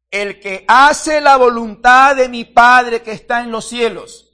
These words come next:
Y agrega Mateo siete, veintiuno al veintitrés, que muchos le dirán en aquel día, "Señor, ¿no profetizamos en tu nombre?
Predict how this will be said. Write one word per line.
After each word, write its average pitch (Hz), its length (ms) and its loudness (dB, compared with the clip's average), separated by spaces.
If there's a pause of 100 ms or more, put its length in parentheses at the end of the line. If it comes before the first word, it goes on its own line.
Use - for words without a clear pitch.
(960)
Y 180 140 -8
agrega 262 480 4
Mateo 247 340 0
siete, 247 240 -8
veintiuno 233 280 -10
al 233 80 -8
veintitrés, 226 340 -6
que 196 140 -10
muchos 320 440 -2
le 254 80 -6
dirán 269 240 -4
en 269 60 -6
aquel 254 300 -2
día, 262 580 -4 (100)
"Señor, 214 840 -2 (280)
¿no 135 180 -20
profetizamos 226 640 -8
en 208 60 -20
tu 202 100 -20
nombre? 226 640 -12